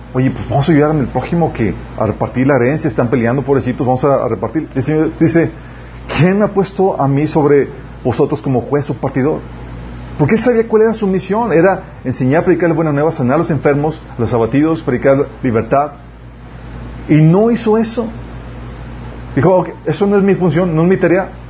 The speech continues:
Puede ser algo bueno ayudarles, pero no es mi función. Pero sí les voy a dar una enseñanza acerca de la avaricia".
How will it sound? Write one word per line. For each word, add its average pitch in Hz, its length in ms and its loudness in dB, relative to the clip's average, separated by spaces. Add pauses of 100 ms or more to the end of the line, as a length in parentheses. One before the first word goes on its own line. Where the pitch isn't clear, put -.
(280)
Puede 151 160 4
ser 175 120 0
algo 165 140 2
bueno 160 160 2
ayudarles, 139 300 0
pero 113 160 -2
no 127 280 2
es 143 60 -2
mi 147 100 -4
función. 135 400 -4 (640)
Pero 117 120 0
sí 151 100 2
les 143 80 6
voy 139 100 6
a 135 40 4
dar 131 40 2
una 131 60 2
enseñanza 113 320 0
acerca 113 180 0
de 107 60 2
la 101 60 2
avaricia". 95 280 -2